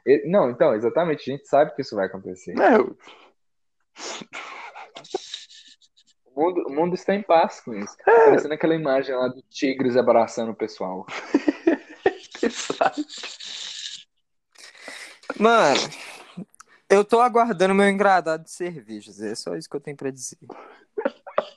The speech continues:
Speaker 1: Eu que vou aguardar aqui, ó, tranquilão.
Speaker 2: Quem que vocês cravam que vai ser o campeão brasileiro esse ano do, do Brasileirão?
Speaker 3: Clube Atlético Mineiro.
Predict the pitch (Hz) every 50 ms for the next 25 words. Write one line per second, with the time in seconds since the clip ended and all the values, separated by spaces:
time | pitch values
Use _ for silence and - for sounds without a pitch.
0 | _ - - _ _ _ _ _ _ _ _ 120 135 147 143 - 180 208 262 311
1 | 311 254 160 - 117 117 117 117 - - - 123 127 131 110 98 - - - _
2 | - 117 127 _ - 110 95 92 98 113 120 117 120 - _ _ _ - _ _
3 | _ - 415 440 392 - - 302 - - - 185 151 147 143 127 127 - 127 123
4 | 131 131 - 139 131 - 143 127 - 131 127 117 123 120 107 107 104 110 101 101
5 | - - 95 95 87 85 85 78 82 82 82 82 82 76 76 80 80 85 85 82
6 | 82 82 78 76 76 - 170 180 190 196 170 196 196 185 175 - 160 156 160 160
7 | 165 - - _ - 160 165 160 147 139 127 123 117 110 - - -